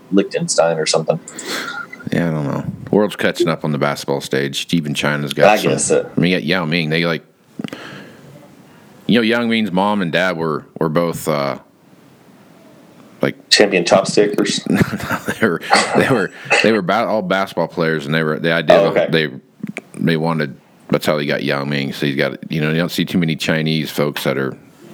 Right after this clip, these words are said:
Speaker 2: six-foot-seven or however tall he is.
Speaker 1: No. Oh, hell no! Yao Ming was, like, over
Speaker 2: Six ten.
Speaker 1: seven feet, dude.
Speaker 2: Oh, was he that tall? I didn't
Speaker 1: Oh,
Speaker 2: realize
Speaker 1: yeah,
Speaker 2: that.
Speaker 1: he was a center. <clears throat> Yao Ming, oh, yeah.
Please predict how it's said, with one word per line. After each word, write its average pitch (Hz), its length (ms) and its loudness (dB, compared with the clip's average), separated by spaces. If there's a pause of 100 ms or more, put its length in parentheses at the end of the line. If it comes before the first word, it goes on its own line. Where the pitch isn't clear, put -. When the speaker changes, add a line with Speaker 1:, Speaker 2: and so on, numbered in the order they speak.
Speaker 2:
six-foot-seven - 920 -2
or 69 80 -4
however 73 240 -2
tall 71 260 -2
he 67 100 -2
is. 71 260 -4
Speaker 1:
No. - 220 6 (280)
Oh, - 140 4
hell 113 280 4
no! 110 360 2 (160)
Yao 127 280 6
Ming 139 220 2
was, - 160 2
like, 101 240 4
over 113 120 4
Speaker 2:
Six - 0 -
ten. - 100 2
Speaker 1:
seven 123 380 2
feet, 127 340 4
dude. 98 200 4
Speaker 2:
Oh, 110 80 4
was 143 160 0
he 131 60 0
that 135 160 0
tall? 165 340 -2 (300)
I - 60 0
didn't 101 120 4
Speaker 1:
Oh, 208 160 6
Speaker 2:
realize 139 80 2
Speaker 1:
yeah, - 140 6
Speaker 2:
that. 135 80 4
Speaker 1:
he 156 60 0
was - 100 -4
a - 80 0
center. 170 520 2
<clears throat> 104 60 -6
Yao 131 180 6
Ming, 139 280 2
oh, 151 100 6
yeah. 139 320 0